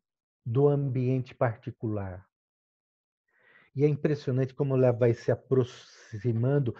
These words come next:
camada por camada, de todas as esferas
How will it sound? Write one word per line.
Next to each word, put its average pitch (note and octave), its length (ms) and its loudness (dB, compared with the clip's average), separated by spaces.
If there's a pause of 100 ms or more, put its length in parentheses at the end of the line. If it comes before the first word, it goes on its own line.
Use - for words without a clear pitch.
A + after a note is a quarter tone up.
(280)
camada C3+ 560 2
por - 280 -6
camada, B2 600 0 (300)
de C#3+ 240 -6 (340)
todas E3+ 460 8
as B2+ 160 0
esferas A2+ 760 -4